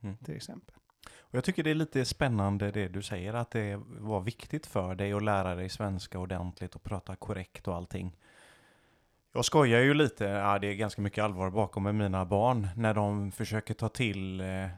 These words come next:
Speaker 1: vad jag då tycker är, eh, ord som inte är korrekta, som är slang och som, eh, ja, men ortenord.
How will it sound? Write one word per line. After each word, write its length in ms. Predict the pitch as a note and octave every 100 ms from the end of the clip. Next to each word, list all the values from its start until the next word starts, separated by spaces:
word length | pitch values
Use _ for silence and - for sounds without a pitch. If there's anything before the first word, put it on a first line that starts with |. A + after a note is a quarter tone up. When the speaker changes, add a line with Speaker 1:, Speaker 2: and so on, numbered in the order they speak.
| -
Speaker 1:
vad 240 | - G#2 A2
jag 260 | G#2+ C3+ A2+
då 160 | G#2
tycker 440 | - G#2+ - G#2 G2+
är, 600 | F#2 F2+ F#2 F#2 F2+ F2+
eh, 60 | E2+ - - _ _ _ - - - _
ord 480 | C#3+ C3 C#3+ A#2+ G#2+ -
som 220 | A2+ A2+
inte 500 | A#2 A#2 G2+ - G#2
är 600 | - F#2+ F#2 F#2+ F#2+ F#2+ - _ _
korrekta, 640 | - A2+ - - - A#2 A#2 - _ _ _
som 340 | - A2 G#2
är 600 | G#2 F#2+ F#2+ F2+ F2+ F2 - _
slang 720 | - B2 G#2+ A2 A#2 G2+ F#2
och 180 | F#2 F#2
som, 460 | A2 G2 G2 F#2+
eh, 200 | F#2+ F#2+ F2+ - - - _ _ _ _
ja, 100 | -
men 180 | G#2+ G#2+ -
ortenord. 1300 | B2+ - _ - G2 G2 G#2 A2+ C3 A2 G#2+ D2